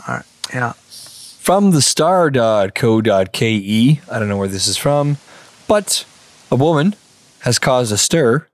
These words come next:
Speaker 2: on social media after her TikTok video where she claimed she is attracted to a fence went viral. The video posted by TikTok user Miss Taya.
Speaker 1: Wait, wait, wait. The video posted? Ha, ha, ha. Is that an intentional pun or?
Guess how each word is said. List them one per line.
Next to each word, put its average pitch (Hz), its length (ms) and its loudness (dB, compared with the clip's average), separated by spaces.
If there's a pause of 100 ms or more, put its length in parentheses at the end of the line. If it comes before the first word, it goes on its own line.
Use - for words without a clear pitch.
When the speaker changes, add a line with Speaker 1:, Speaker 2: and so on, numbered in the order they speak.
Speaker 2:
on 104 120 -2
social 113 340 0
media 127 420 2 (200)
after 120 320 -2
her 123 120 0
TikTok 165 500 -2
video 127 420 2 (300)
where 123 100 0
she 123 120 0
claimed 139 360 -2
she 139 160 0
is 135 120 0
attracted 120 500 -2
to 143 140 0
a 143 40 0
fence 113 680 -2
went 98 260 -2
viral. 113 360 0 (520)
The 120 120 2
video 120 260 2
posted 113 340 -2
by 101 160 2
TikTok 127 480 -4
user 113 440 2
Miss 117 340 0
Taya. 143 500 2
Speaker 1:
Wait, 143 100 2
wait, 143 200 2
wait. 123 100 -2
The 131 100 0
video 151 400 0
posted? 190 840 0 (260)
Ha, 131 140 -2
ha, 131 180 0
ha. 143 340 -2
Is 139 60 -8
that 127 140 0
an 123 80 0
intentional 120 480 -2
pun 139 320 0
or? 117 200 0